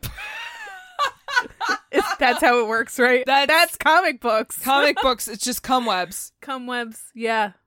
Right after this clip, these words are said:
Speaker 2: Yeah.
Speaker 1: Speaking of cum webs.
Speaker 2: I, I was like, "She's, this is where we're going with this." Okay.
Speaker 1: So our sponsors are Adam and Eve. <laughs>
Speaker 2: Adam and Eve dot com.
Speaker 1: So you can go to adam and eve dot com and you can get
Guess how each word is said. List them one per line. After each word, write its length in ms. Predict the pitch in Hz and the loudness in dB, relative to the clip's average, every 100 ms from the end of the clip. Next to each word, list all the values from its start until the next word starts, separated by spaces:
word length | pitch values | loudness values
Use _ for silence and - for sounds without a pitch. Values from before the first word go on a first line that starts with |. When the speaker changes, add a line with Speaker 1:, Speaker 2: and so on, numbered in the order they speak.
| - | -12
Speaker 2:
Yeah. 280 | 202 247 233 | -8 -6 -8
Speaker 1:
Speaking 360 | - 330 359 339 | -6 -2 0 -2
of 100 | 226 | -6
cum 260 | - 220 240 | -4 -4 -2
webs. 320 | 180 185 262 | -4 -4 -2
Speaker 2:
I, 220 | 208 220 214 | 2 2 0
I 180 | 214 220 | 2 2
was 160 | 226 226 | 2 0
like, 160 | 240 226 | -2 -2
"She's, 300 | - 226 202 | -8 -10 -10
this 260 | 202 185 | -8 -8
is 100 | 190 | -8
where 140 | 202 196 | -6 -6
we're 100 | 190 | 0
going 280 | 202 208 | 0 0
with 120 | 185 165 | -2 -8
this." 180 | 170 | -8
Okay. 360 | - 220 220 185 - - - | -8 -6 -6 -8 -10 -20 -20
Speaker 1:
So 280 | _ - 262 | _ -2 0
our 160 | 302 330 | 2 0
sponsors 680 | - 254 262 262 220 208 208 | -4 -8 -6 -6 -4 -4 -4
are 140 | 208 | -4
Adam 360 | 190 202 247 262 | -2 -4 -6 -10
and 120 | 254 | -10
Eve. 580 | 180 156 185 233 - - _ _ _ _ | -12 -14 -14 -16 -16 -20 _ _ _ _
<laughs> 540 | _ _ _ _ - | _ _ _ _ -14
Speaker 2:
Adam 180 | 247 262 | -12 -10
and 100 | 302 | -10
Eve 60 | |
dot 140 | 285 294 | -10 -10
com. 300 | 311 359 202 - _ _ | -8 -12 -14 -18 _ _
Speaker 1:
So 80 | |
you 100 | 233 | -16
can 140 | 247 254 | -12 -8
go 320 | 254 254 254 | -6 -4 -6
to 240 | - 220 | -8 -12
adam 280 | - 208 254 | -8 -8 -8
and 120 | 294 | -10
eve 180 | 240 233 | -8 -10
dot 220 | 214 226 | -6 -8
com 440 | - 202 160 165 196 _ _ _ _ _ _ | -8 -12 -12 -14 -18 _ _ _ _ _ _
and 140 | 208 | -14
you 100 | 240 285 | -12 -12
can 200 | 233 214 | -14 -8
get 300 | 170 175 | -6 -6